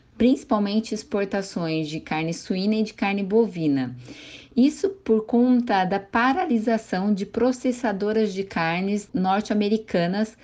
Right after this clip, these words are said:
em função do coronavírus. Dependendo de quanto tempo essas unidades permanecerem paralisadas, os Estados Unidos podem vir a priorizar as vendas para o mercado interno.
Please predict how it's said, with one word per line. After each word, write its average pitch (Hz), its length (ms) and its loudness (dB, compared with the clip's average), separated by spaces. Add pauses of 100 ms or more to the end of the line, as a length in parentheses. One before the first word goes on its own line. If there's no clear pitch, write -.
(160)
em 240 200 4
função 240 600 2
do 226 180 2
coronavírus. 190 1300 0 (260)
Dependendo 233 960 2
de 185 160 -6
quanto 294 460 0
tempo 214 460 -2
essas 190 340 -4
unidades 170 640 -2
permanecerem 180 800 -2
paralisadas, 180 1300 -2 (320)
os 202 240 0
Estados 208 760 -2
Unidos 196 560 -2
podem 190 460 2
vir 196 360 0
a 208 100 0
priorizar 240 840 0
as 185 220 -2
vendas 208 520 -2
para 214 280 0
o - 20 2
mercado 208 480 -2
interno. 147 640 0